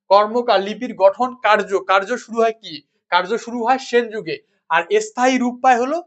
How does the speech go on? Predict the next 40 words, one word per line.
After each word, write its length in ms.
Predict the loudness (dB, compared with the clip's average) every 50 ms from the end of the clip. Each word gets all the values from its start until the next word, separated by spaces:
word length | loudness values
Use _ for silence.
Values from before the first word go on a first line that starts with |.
| _ _ _ _
পাঠান 380 | 2 2 2 4 4 2 2 2
যুগে, 280 | -2 -6 -6 -8 -10 -10 -12 _ _ _ -6
এই 160 | -6 -6 -4
জিনিসটা 300 | -4 -6 -6 -2 -2 -2
একটু 180 | -2 -2 -4 -4
মাথায় 260 | -4 -2 0 -2 -2
রাখবা। 360 | -2 -4 -6 -10 -12 -12 -12 _ _ _ _ 0
আর 180 | 2 2 4
বাংলা 320 | 4 2 0 2 2 0 0
লিপির 340 | 0 -2 -6 -10 -14 -14 -14
চূড়ান্ত 420 | -6 -2 -2 -2 -2 -2 -6 -8 -8 -4
ধাপ 240 | -2 -2 -2 2 4
বা 100 | 6 6
রূপরেখা 500 | 6 2 -2 -8 -10 -10 -8 -4 -4 -6
সংগঠিত 540 | -4 -6 -8 -6 -6 -6 -8 -8 -8 -6 -6
হয় 320 | -4 -2 -2 -2 -2 -2 -4 -6 _ _ _ _ _ _ _ _ 2 2
এগারো 260 | 4 4 2 2 2
বা 200 | 2 2 2 2
বারো 220 | 2 0 -2 -4 -6
শতকে, 360 | -10 -14 -18 -18 -8 -2 0
অর্থাৎ 300 | 0 0 2 0 -2 -2 -2
সেন 280 | -4 -6 -6 -4 -4 -4
যুগের 320 | -6 -4 0 2 2 2 0 -4 _ _ _
শেষ 260 | -8 0 2 2 2
দিকে। 440 | 2 -2 -8 -8 -8 -10 -12 -14 _ _ _ -4
এগারো, 440 | -2 0 2 2 2 2 0 -2 -8 _ _ _
যদি 180 | -10 -8 -8 -8
প্রশ্নে 400 | -6 -4 -4 -4 -4 -6 -6 -4
থাকে 220 | -4 -4 -2 2
এগারো, 320 | 4 4 6 6 4 4 4
এগারো 300 | 4 4 4 2 0 -4
দিবা, 300 | -8 -6 -2 0 0 0 0 -4 _ _ _
যদি, 380 | -10 -10 -8 -10 -10 -12 -14 -8 _
আহ, 100 | -2 -2 -2 -2
প্রশ্নে 260 | -6 -6 -6 -6 2
বারো 200 | 4 4 4 4
থাকে 220 | 2 0 -4 -10
তাহলে 200 | -10 -8 -8 0
বারো 200 | 2 2 2 2
দিবা। 240 | -2 -8 -12 -16 -18